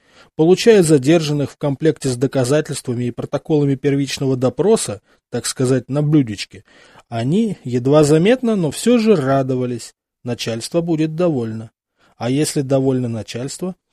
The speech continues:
то, как правило, дело заканчивается поощрением или хотя бы прощением старых ошибок. Но больше всего жандармов удивляло, что Корнет спокойно с ними общается.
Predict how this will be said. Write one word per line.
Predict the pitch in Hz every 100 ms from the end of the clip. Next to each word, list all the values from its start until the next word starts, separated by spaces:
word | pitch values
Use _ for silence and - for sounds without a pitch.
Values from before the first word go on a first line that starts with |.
| -
то, | 180
как | 226 220
правило, | - 196 190 175
дело | 131 135 190 180
заканчивается | 170 175 165 - 156 143 -
поощрением | - 143 123 - 131 190 185 143 131 - -
или | 139 180
хотя | 233 226
бы | 202
прощением | 180 165 143 - 151 156 147
старых | - 127 123 -
ошибок. | 143 - 117 104 95 _ _ _ _ _ _ _ _ _
Но | 131 127
больше | 123 190 190 165
всего | - 123 139 170
жандармов | 143 131 147 175 160 -
удивляло, | 131 127 120 180 175 117
что | - 185
Корнет | 190 196 233 240
спокойно | - - 175 202 226 214
с | -
ними | 170 175
общается. | 175 165 - 139 107 - 104